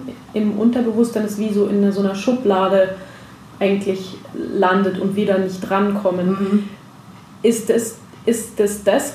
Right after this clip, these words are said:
Speaker 1: würdest du sagen, was verursacht, dass unser Körper reagiert, das, was in der Schublade abgespeichert ist, oder ist es so,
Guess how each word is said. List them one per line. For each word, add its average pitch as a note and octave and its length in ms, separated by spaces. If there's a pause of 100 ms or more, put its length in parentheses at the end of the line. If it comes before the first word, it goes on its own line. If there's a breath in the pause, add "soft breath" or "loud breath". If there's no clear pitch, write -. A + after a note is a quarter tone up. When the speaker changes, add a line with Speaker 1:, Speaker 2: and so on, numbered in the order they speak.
Speaker 1:
würdest B3+ 240
du B3 80
sagen, A#3 380
was G3+ 220
verursacht, B3+ 760
dass F#3 140
unser F3+ 200
Körper A3+ 540
reagiert, C4+ 520
das, G#3+ 160
was G3+ 140
in G3 80
der F#3 120
Schublade C4+ 520
abgespeichert B3 640
ist, G#3 140
oder G#3+ 160
ist G3+ 160
es A3+ 140
so, G3 280